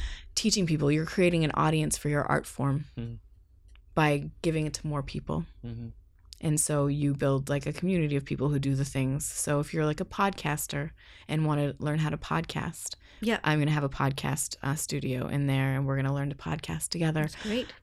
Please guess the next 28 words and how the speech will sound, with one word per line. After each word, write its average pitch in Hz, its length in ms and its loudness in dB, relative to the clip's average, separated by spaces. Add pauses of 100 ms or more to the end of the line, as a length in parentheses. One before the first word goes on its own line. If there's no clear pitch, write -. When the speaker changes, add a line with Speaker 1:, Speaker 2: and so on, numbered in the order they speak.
Speaker 1:
If - 180 -2
you're 147 120 2
interested 151 340 0
in 175 80 4
soap 226 300 2
pouring, 139 520 2 (240)
if 170 180 -2
you 190 160 2
want 180 460 2 (160)
to 165 120 -4
teach 160 300 -2
someone 156 420 0 (220)
your 160 540 2 (840)
strange 147 1040 -2 (120)
esoteric 147 680 0
art 139 200 2
form, 113 440 -6 (960)
I 151 80 4
have 156 220 2
a, 151 200 2
an - 180 -2
email 147 260 0
address. 156 520 -2
It's - 240 -4
curious 156 680 -2 (320)
dot 151 340 0 (180)
end 147 420 0
dot 143 320 -2